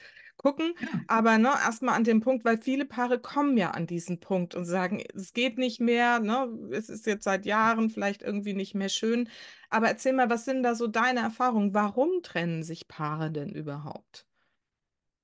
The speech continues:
Speaker 2: Weil die persönliche Entwicklung gemeinsam nicht mehr möglich ist.
Speaker 1: Oh.
Speaker 2: Ähm, das ist der häufigste Trennungsgrund.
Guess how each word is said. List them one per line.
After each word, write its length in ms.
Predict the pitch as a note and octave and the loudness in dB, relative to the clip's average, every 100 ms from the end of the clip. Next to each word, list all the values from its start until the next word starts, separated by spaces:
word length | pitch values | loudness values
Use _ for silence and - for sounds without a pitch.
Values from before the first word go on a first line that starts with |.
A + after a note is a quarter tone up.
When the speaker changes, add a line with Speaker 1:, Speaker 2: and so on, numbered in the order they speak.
| _ | _
Speaker 2:
Weil 280 | C#3+ D3 C3+ | -4 -4 -4
die 160 | C3+ | -8
persönliche 640 | - C#3 C#3 C#3+ C3+ - - | -6 -6 -4 -2 -4 -4 -6
Entwicklung 680 | C3 C3+ - C3 B2+ - _ | -6 -8 -10 -10 -10 -12 _
gemeinsam 500 | D3+ B2 B2 A#2+ A#2+ | -2 0 0 -4 -6
nicht 240 | A#2+ - | -8 -10
mehr 100 | B2 | -6
möglich 480 | A#2 A2 - - - _ | -4 -4 -10 -18 -20 _
ist. 320 | - - - _ _ _ _ _ _ - | -20 -20 -20 _ _ _ _ _ _ -6
Speaker 1:
Oh. 300 | F#3+ G3+ - | -4 -4 -6
Speaker 2:
Ähm, 420 | D3 C#3+ C#3+ C#3 C#3 | -2 0 2 0 -2
das 180 | C3+ | -4
ist 240 | C3+ D3 - | -4 -6 -4
der 320 | C#3 C3+ C3 | -2 -2 -2
häufigste 840 | C#3 C#3+ D#3+ - - C#3+ C3+ C3 C3+ - _ _ _ _ _ _ _ _ | -2 -2 -6 -8 -8 -4 -2 -2 -4 -10 _ _ _ _ _ _ _ _
Trennungsgrund. 1400 | - D3 D#3 D3+ C#3+ - D#3 D3+ C#3 - F3+ A3+ - - | -10 -4 -2 -4 -6 -12 -8 -8 -8 -2 0 0 -4 -14